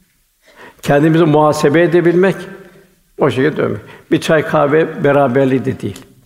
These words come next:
Dört duvar arasında beraberlik de değil. Bir huşu, bir huzur alma. Cenab-ı Hak yaklaşabilme meclisi. Onun için bu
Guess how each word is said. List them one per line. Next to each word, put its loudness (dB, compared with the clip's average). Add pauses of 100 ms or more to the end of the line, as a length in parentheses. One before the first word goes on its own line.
(760)
Dört 2
duvar 2
arasında 0
beraberlik 0
de -4
değil. 0 (360)
Bir 0 (840)
huşu, 0 (520)
bir 4
huzur 2
alma. 0 (720)
Cenab-ı 2
Hak -2
yaklaşabilme 0
meclisi. -6 (360)
Onun 0
için -2
bu 0